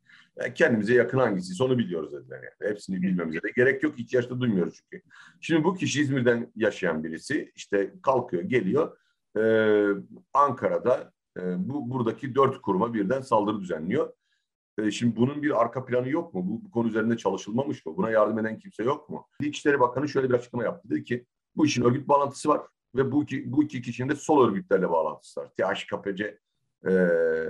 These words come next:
sol örgütüyle, e, ilişkileri olduğunu söylediler ve yasal bir dernek olan, e,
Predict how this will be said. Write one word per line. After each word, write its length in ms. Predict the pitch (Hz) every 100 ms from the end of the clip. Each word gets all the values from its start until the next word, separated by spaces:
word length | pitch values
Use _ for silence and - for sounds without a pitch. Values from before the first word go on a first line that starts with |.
| 80
sol 240 | - 117 101
örgütüyle, 720 | 92 92 90 107 90 92 -
e, 240 | 85 85 87
ilişkileri 480 | 123 117 - 113
olduğunu 320 | 107 90 90 90
söylediler 400 | 82 98 143 156
ve 240 | 160 - _ _ _ -
yasal 480 | 127 139 156 156 135
bir 200 | 113 101
dernek 360 | 120 127 110
olan, 380 | 90 107 147 -
e, 80 | 104